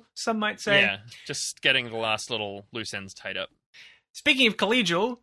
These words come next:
Speaker 1: shout outs to our new patrons. Thank you very much to C three one six eight zero one four.
Speaker 2: Glad
Speaker 1: Uh,
Speaker 2: that you were doing the patrons this week,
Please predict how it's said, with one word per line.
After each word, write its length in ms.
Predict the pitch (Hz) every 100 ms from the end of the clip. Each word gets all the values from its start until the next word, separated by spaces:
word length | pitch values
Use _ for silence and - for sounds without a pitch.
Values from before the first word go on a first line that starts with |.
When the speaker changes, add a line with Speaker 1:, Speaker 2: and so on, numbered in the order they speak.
| _
Speaker 1:
shout 340 | - 262 262 -
outs 320 | 220 247 226 -
to 200 | 208 208
our 120 | 214
new 180 | 208 233
patrons. 680 | - 240 262 233 147 123 - _ _
Thank 140 | 202
you 60 | 214
very 200 | 214 208
much 260 | 208 202 -
to 100 | 220
C 460 | 143 - 226 202 156 143 139 _ - -
three 220 | 185 233
one 240 | 220 226 214
six 340 | - 226 -
eight 160 | 208 185
zero 240 | 202 208
one 180 | 208 202
four. 500 | - 226 175 127 131 - - - _ -
Speaker 2:
Glad 240 | 160 156
Speaker 1:
Uh, 20 | 151
Speaker 2:
that 180 | -
you 220 | 117 104 98 _ _ _
were 100 | 123
doing 380 | 104 107 104 101
the 100 | 104
patrons 460 | - 107 101 107 104
this 180 | 104
week, 120 | 117